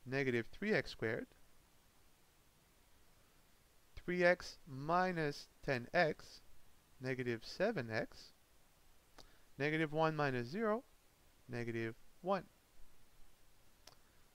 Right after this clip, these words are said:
Are we done? Well, the degree here is two. The degree here is still two, so they're equal. We have to keep going. Remember that we're done the long division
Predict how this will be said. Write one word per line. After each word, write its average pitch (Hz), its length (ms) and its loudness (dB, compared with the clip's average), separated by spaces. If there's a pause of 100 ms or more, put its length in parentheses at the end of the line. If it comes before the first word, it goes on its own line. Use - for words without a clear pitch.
(600)
Are 147 100 6
we 175 140 2
done? 233 360 2 (180)
Well, 123 320 2 (540)
the 127 100 0
degree 156 340 -2
here 165 200 4
is - 300 -2
two. 160 380 -4 (840)
The 123 60 -8
degree 135 300 -2
here 147 180 4
is - 220 -2 (120)
still 247 220 0
two, - 160 -4
so - 120 -6
they're 127 160 0 (120)
equal. 160 480 0 (180)
We 120 100 -4
have 143 160 4
to 180 60 -8
keep - 220 -8
going. 160 320 -2 (120)
Remember 170 500 -2
that 151 200 0
we're 127 240 -2
done 202 200 2
the 202 80 0
long 185 180 2
division 160 480 0